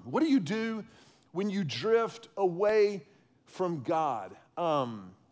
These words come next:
when do you know that it's okay to get married? Uh, is Judas in heaven? I gotta tell you, these were not the questions I was asking in high school.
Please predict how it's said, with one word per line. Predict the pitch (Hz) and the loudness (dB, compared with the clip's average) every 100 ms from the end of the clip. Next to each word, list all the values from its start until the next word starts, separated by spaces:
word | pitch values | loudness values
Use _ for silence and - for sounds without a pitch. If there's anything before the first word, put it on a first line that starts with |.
| - _ _ - | -20 _ _ -4
when | 180 233 | -2 0
do | |
you | 220 | 0
know | 220 208 226 226 | 0 2 4 4
that | 214 | 2
it's | 214 214 | 0 2
okay | 220 170 214 214 | 0 0 2 2
to | 202 190 | 0 -6
get | 139 202 156 | -2 -2 -2
married? | 156 185 196 175 131 104 95 - _ _ _ | -2 2 2 2 -2 -4 -10 -16 _ _ _
Uh, | 127 - _ _ _ _ | -16 -16 _ _ _ _
is | 185 160 | -4 -4
Judas | 117 135 247 220 156 - | -4 -2 -2 0 -2 -4
in | 180 160 | -4 0
heaven? | 180 185 135 90 - _ _ _ _ _ _ _ _ _ _ - | 2 2 -2 -10 -20 _ _ _ _ _ _ _ _ _ _ 0
I | 233 | 2
gotta | 294 202 | 4 2
tell | 151 233 | 4 4
you, | 185 | 4
these | 143 277 262 | 2 2 2
were | 233 | 2
not | 233 233 | 0 0
the | |
questions | - 226 202 220 - | 0 0 0 -4 -2
I | 196 220 | 2 4
was | 196 | 2
asking | 185 175 165 180 165 | 2 2 2 0 -2
in | 151 | 0
high | 151 143 | 0 0
school. | - 143 101 82 | -2 -8 -8 -12